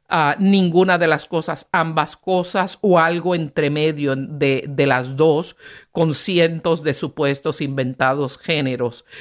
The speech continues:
eh, y que Dios no me creó, sino yo me autodetermino, yo me creo. Eso, eh, ya rompe la relación de, de, de creador con creación.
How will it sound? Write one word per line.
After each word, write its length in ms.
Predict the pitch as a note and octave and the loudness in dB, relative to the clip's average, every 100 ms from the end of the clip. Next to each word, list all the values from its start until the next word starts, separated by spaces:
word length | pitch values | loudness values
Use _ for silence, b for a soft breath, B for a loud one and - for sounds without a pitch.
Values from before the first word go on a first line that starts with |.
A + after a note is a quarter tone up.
| B B | B B
eh, 280 | - E3 D3 | -2 0 0
y 120 | G3 F3+ | -2 -2
que 400 | E3+ D#3+ C#3+ - | 0 0 -2 -10
Dios 520 | D#3 C3 F3 F3+ F3+ | -10 0 4 4 2
no 80 | E3+ | -2
me 120 | D#3 | 0
creó, 320 | D3+ C3+ C3+ | 0 2 2
sino 460 | B2+ E3 C#3+ C#3 C3+ | 0 -2 -2 -2 0
yo 240 | C#3+ F#3 | 2 4
me 220 | F#3 E3+ C#3+ | 4 2 2
autodetermino, 880 | C#3 C#3 C#3 C3 B2 B2+ C3+ C#3 B2+ | 0 -2 -2 -2 -2 -4 -2 -2 -2
yo 240 | B2 D#3 | 0 0
me 300 | E3 D3+ - | 0 -2 -4
creo. 480 | - D#3+ C#3+ G#2+ G#2 B B B - | -2 0 2 0 -6 B B B -2
Eso, 800 | E3 E3 - G3+ G3 F#3 F3+ - | -2 -2 0 4 6 6 4 0
eh, 100 | - | -6
ya 280 | F3 C#3+ D#3+ | -2 2 2
rompe 580 | - - G#3+ A3 G#3+ B3 | 0 0 2 2 2 2
la 120 | G#3+ | 2
relación 540 | E3 D#3 C3+ - D#3 E3+ | 2 2 0 0 -2 2
de, 320 | D#3+ C#3+ D3+ | 2 2 0
de, 420 | D3+ D3 C#3 E3+ | 2 2 2 -2
de 440 | C#3+ C#3+ C3 B2+ - | 0 2 2 -2 0
creador 420 | D#3+ C#3+ D3 D#3+ | 2 2 2 0
con 180 | F3+ C#3+ | 0 -2
creación. 840 | - D3+ A#2+ - G3 F#3+ G2 | -2 0 0 0 0 2 0